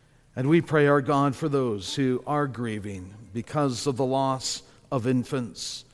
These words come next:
either in utero or after birth or even stillborn. We pray that you would minister your kindness to them, that they would know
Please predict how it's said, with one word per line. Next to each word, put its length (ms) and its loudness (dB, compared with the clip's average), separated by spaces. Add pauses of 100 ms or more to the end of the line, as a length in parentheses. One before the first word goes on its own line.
(400)
either 300 4
in 260 2
utero 760 4
or 360 2
after 400 0
birth 520 -2
or 180 2
even 400 0
stillborn. 880 -4 (720)
We 140 -2
pray 320 2
that 180 4
you 160 4
would 340 0 (160)
minister 760 0
your 220 -4
kindness 540 -2
to 140 -6
them, 300 -4
that 140 -8
they 160 0
would 200 -2
know 420 -2